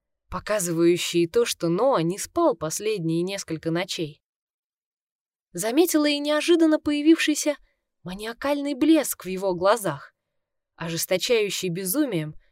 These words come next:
привлекательные черты лица. «Итак, если бы я, снедаемая злостью, знала, где находятся мучители близкого мне человека — которого уже нет в живых, что бы я сделала, верно?» «Именно».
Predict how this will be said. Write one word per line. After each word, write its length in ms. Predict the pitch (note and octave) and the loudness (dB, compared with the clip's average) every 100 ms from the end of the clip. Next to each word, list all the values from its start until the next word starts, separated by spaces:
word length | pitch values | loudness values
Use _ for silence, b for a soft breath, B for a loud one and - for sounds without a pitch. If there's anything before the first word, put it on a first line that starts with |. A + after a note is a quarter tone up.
| _ _ | _ _
привлекательные 880 | - F3+ F3 E3+ A3 - E3 E3 E3 | -6 -2 -2 -2 -4 -2 -2 0 0
черты 320 | D#3+ F#3 - | -4 -8 -6
лица. 480 | F3 F#3 - E3 C#3+ _ _ _ _ _ _ _ _ _ _ _ _ _ - | -4 -2 -4 -8 -12 _ _ _ _ _ _ _ _ _ _ _ _ _ -10
«Итак, 400 | E3+ - - - _ _ _ _ _ - | -8 -8 -14 -20 _ _ _ _ _ -10
если 360 | F#3 A#3 A#3 G3+ | 0 0 0 -4
бы 140 | G#3 | -4
я, 240 | G3+ G3+ | 2 2
снедаемая 720 | E3 F#3 F3+ G3+ F3+ E3+ E3+ | 2 -2 4 4 4 0 0
злостью, 500 | E3+ G#3 C#4+ - - - b b b | 0 2 2 0 -8 -14 b b b
знала, 420 | F#3+ G#3+ C4 A3 | -4 4 6 6
где 160 | F#3 G#3+ | 4 0
находятся 540 | A3 G3 A#3+ G3+ - | -2 4 4 4 -2
мучители 520 | F#3 F#3 - D#4 A#3 F3 | -2 -2 2 2 4 0
близкого 500 | F3 A#3 - F#3 F3+ | 0 -2 -2 -2 -2
мне 200 | G3+ G#3 | -2 -2
человека — 640 | - D#3+ D3+ C3+ - C4 - - - | 0 -2 -2 -6 -8 -8 -10 -20 -6
которого 520 | F#3+ - D#3+ F3 G#3+ | -6 -2 0 0 0
уже 240 | C4 C4+ | -2 -2
нет 220 | A#3+ D#3+ | -2 -2
в 60 | E3 | -4
живых, 560 | F#3 B3+ A#3 D#3 - _ _ _ _ _ _ _ | -4 -2 -2 -4 -8 _ _ _ _ _ _ _
что 220 | - A3 | -4 0
бы 100 | A3+ | 2
я 160 | A#3+ B3 | 2 2
сделала, 480 | G3 G3+ D3+ C#3+ | 4 4 4 -2
верно?» 440 | D3 B3+ F4+ A#3 - _ _ _ _ _ _ _ _ _ _ _ _ - | 4 6 6 0 -6 _ _ _ _ _ _ _ _ _ _ _ _ -8
«Именно». 520 | G#3 G#3 D3 B2 - | -4 -2 -4 -8 -18